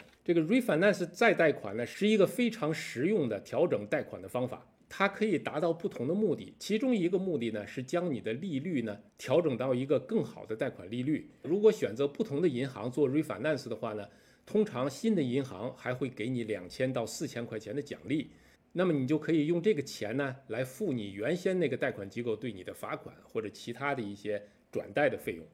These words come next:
在你选择 refinance 的时候呢，你可以根据你的情况设定不同的还款期限。如果你想减少你总的还款金额的话，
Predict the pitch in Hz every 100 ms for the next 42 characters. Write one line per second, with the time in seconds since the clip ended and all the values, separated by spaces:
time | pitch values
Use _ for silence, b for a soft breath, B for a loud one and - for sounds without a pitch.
0 | _ _ _ b - 214 214 208 135 123
1 | 147 165 214 - 131 180 196 - 123 -
2 | 98 117 113 110 113 113 - 170 127 -
3 | 196 190 127 87 92 - 101 131 135 107
4 | - - 156 143 123 - 180 - 101 135
5 | 127 - 120 95 90 - 127 131 82 b
6 | b b b b b - 233 240 208 214
7 | 139 131 127 131 143 131 143 147 135 113
8 | 95 120 131 123 147 107 113 123 92 117
9 | 113 -